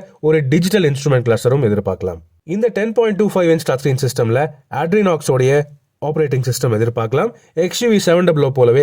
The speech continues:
கனெக்டட் கார் ஃபீச்சர்ஸ், wireless Android Auto and Apple CarPlay, Amazon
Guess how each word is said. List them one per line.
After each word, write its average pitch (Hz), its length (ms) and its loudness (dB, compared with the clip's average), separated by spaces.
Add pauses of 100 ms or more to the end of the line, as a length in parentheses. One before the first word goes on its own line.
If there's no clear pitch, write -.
(140)
கனெக்டட் 147 380 2
கார் 104 220 -2
ஃபீச்சர்ஸ், 202 420 0 (320)
wireless 196 420 0 (120)
Android 151 260 2
Auto 135 220 2
and 120 160 2
Apple 110 240 -4
CarPlay, 117 340 -2 (460)
Amazon 185 280 -2